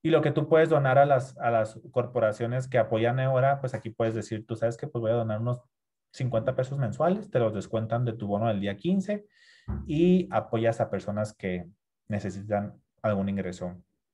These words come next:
que no cuentan con ese, ese apoyo, ¿no? Entonces hay organizaciones que apoyan Neora y que se van directamente a esas asociaciones. Ahora bien, preguntas hasta aquí, vamos medio tiempo, voy a dar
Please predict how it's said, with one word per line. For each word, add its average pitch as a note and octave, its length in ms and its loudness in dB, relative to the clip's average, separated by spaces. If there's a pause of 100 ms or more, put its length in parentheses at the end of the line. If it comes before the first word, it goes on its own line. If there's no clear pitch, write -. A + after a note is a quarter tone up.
(680)
que F2 440 -4 (120)
no G#2 220 0
cuentan G2 280 0
con F#2+ 140 -2
ese, F2+ 240 -4 (140)
ese F#2 200 -6
apoyo, E2+ 360 -6
¿no? A2 100 -2
Entonces G#2+ 360 -4
hay A2 80 0
organizaciones G#2+ 500 -2
que - 80 -4
apoyan G#2 300 0
Neora C3+ 440 2 (540)
y C#3 320 -2
que B2+ 100 -2
se A2 100 -2
van F#2+ 140 2
directamente F2+ 760 -6 (160)
a - 200 -2
esas E2+ 760 -8 (420)
asociaciones. G2 880 -2 (640)
Ahora C3+ 280 8
bien, A2+ 380 2
preguntas E3+ 500 6
hasta F3+ 160 4
aquí, G3 460 -4
vamos C3+ 560 0 (160)
medio B2+ 320 0
tiempo, F#3 440 4
voy C3+ 180 4
a C3+ 60 4
dar C#3 300 4